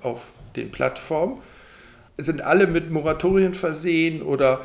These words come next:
haben selbst eine Klage am Laufen und sind deswegen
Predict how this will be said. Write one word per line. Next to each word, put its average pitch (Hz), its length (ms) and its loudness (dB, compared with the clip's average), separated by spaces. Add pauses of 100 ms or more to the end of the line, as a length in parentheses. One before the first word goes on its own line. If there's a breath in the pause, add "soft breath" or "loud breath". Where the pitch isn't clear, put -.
(280 loud breath)
haben 143 200 0
selbst 151 340 4
eine 139 100 -2
Klage 170 460 2
am 151 180 0
Laufen 151 540 0
und 139 160 -4
sind 123 240 -6
deswegen 147 720 -4